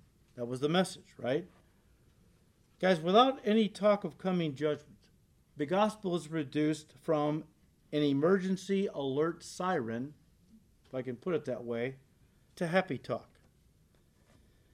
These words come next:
The gospel isn't a message that is designed to make people feel happy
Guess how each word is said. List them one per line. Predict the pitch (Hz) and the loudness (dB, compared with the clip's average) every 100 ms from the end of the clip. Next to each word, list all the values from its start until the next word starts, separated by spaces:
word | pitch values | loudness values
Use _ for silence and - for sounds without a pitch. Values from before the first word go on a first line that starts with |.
| _ _ - 185 - | _ _ -18 -18 -2
The | 180 | 0
gospel | 190 262 269 226 208 | 4 4 2 -2 2
isn't | 196 190 | 2 2
a | 170 | 0
message | 165 170 165 139 | 0 -2 -2 -2
that | 139 | 0
is | 135 123 | -2 -4
designed | 123 117 139 135 | -10 -8 -6 -6
to | 127 | -6
make | 127 139 135 | -6 -8 -10
people | 135 127 | -14 -14
feel | 113 175 | -12 -12
happy | 170 233 226 196 | -10 -12 -12 -14